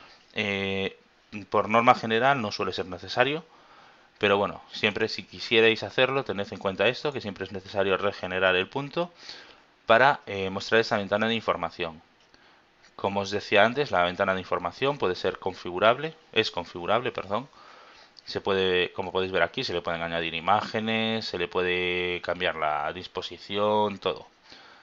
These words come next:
Es muy sencillo, lo único que hay que hacer es, eh, generar el layout que queremos usar y, eh, llamar este método, Google Map punto set info window adapter.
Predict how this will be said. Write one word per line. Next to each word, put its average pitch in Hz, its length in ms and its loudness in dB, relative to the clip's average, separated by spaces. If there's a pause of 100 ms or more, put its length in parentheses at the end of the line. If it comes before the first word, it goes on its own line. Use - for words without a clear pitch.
(160)
Es 98 160 2
muy 95 100 -8
sencillo, 87 420 -4
lo 92 80 0
único 95 220 -2
que 95 80 -2
hay 92 80 -2
que 98 60 -2
hacer 143 280 0
es, 131 220 -4
eh, 90 360 2
generar 92 440 2
el 90 720 -2 (320)
layout 95 480 2
que 87 100 -4
queremos 87 340 -2
usar 165 360 -2 (1200)
y, 139 380 2
eh, 95 640 2
llamar 110 320 4
este 110 220 -2
método, 87 400 -4
Google 95 280 0
Map 156 300 -2 (260)
punto 139 480 -2
set - 500 -2
info 127 360 -2
window 110 420 2
adapter. 85 420 2